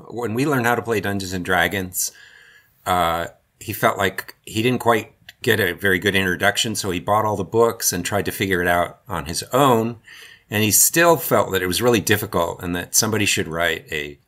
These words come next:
beginner's guide to Dungeons and Dragons. So, uh, that was, he, he wrote them a letter and said, you know, "Would you, uh,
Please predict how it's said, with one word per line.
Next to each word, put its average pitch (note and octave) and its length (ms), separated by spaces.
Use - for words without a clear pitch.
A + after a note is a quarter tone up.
beginner's A2+ 480
guide E2+ 360
to G2 140
Dungeons E2 400
and D#2 100
Dragons. D2+ 500
So, - 380
uh, D#2+ 380
that A#2+ 220
was, - 280
he, A2 400
he A2+ 200
wrote G#2+ 220
them G2 120
a F#2 60
letter F2 220
and E2 100
said, D#2+ 440
you F2+ 100
know, D#2 220
"Would E2 200
you, D#2 200
uh, C#2+ 200